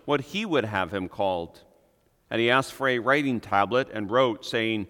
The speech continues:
'His name is John.' So they all marveled. Immediately his mouth was opened and his tongue loosed, and he spoke, praising God. Then fear came on all those who dwelt around them,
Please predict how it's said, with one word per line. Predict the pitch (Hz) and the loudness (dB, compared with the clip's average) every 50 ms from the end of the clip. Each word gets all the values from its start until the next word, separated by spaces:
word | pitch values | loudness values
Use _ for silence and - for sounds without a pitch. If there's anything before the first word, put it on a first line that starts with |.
| - - - _ _ _ _ | -12 -18 -20 _ _ _ _
'His | - 110 110 - 113 | -6 -6 -4 -2 -2
name | 120 120 123 127 131 123 113 | 0 0 2 0 0 -2 -2
is | - 110 113 101 90 | -4 -6 -8 -8 -8
John.' | - 123 131 131 98 82 80 78 - - - - _ _ _ _ _ _ _ _ _ _ _ | -6 -4 -2 -2 -2 -4 -6 -10 -14 -16 -20 -20 _ _ _ _ _ _ _ _ _ _ _
So | - - 135 131 | -6 -4 -2 0
they | 120 120 117 | 2 2 4
all | 110 107 110 107 | 4 4 4 2
marveled. | 104 107 113 120 117 101 95 87 85 82 - - - _ _ _ _ _ _ _ _ _ _ _ _ _ _ _ _ _ _ _ | 2 2 2 2 0 0 -4 -6 -8 -10 -16 -20 -20 _ _ _ _ _ _ _ _ _ _ _ _ _ _ _ _ _ _ _
Immediately | - 127 123 120 123 139 156 175 165 165 151 135 101 110 123 127 120 | 0 2 2 4 4 4 4 4 2 2 2 2 0 0 -2 -2 -2
his | 113 117 113 110 - | -2 -2 -2 -4 -2
mouth | 110 110 113 123 127 127 - - | 0 2 2 2 2 0 -4 -6
was | 107 110 98 117 | -8 -4 -2 0
opened | 117 123 127 - 113 101 98 95 | 0 0 0 -2 -4 -4 -2 -4
and | 92 101 110 107 | -4 -2 -2 -2
his | 104 92 - - | -4 -6 -8 -12
tongue | - - - 135 139 135 120 110 101 | -10 -4 -2 0 0 0 0 -2 -4
loosed, | 98 110 131 131 117 104 - - - | -2 -2 -2 -2 -2 -4 -6 -6 -6
and | 110 107 | -4 -4
he | 107 113 117 | -4 -6 -6
spoke, | 107 - - - - 147 143 131 113 - - - - - - _ _ _ | -8 -10 -8 -2 2 2 4 4 2 0 -4 -12 -20 -20 -20 _ _ _
praising | - - - 147 156 165 170 170 143 170 165 156 156 147 120 | -6 0 2 2 4 4 2 2 0 0 0 0 0 0 0
God. | 117 113 101 92 90 87 87 - - - _ _ _ _ _ _ _ _ _ _ _ _ _ - | 0 0 0 0 -2 -6 -8 -12 -16 -20 _ _ _ _ _ _ _ _ _ _ _ _ _ 0
Then | 147 165 165 | 2 2 2
fear | 147 - 196 196 190 185 160 | 2 0 0 2 4 4 4
came | - - 151 147 143 139 | 2 0 0 2 2 2
on | 135 131 | 4 4
all | 135 143 151 151 | 4 4 4 4
those | 135 147 147 151 151 143 - - | 4 4 4 4 2 0 -2 -4
who | 135 123 | -6 -4
dwelt | 104 113 127 131 131 127 - - - | -2 0 0 0 0 -2 -4 -8 -8
around | - 117 107 110 117 127 135 131 | -6 0 2 2 2 2 2 2
them, | 117 110 104 98 95 | 2 2 0 0 -2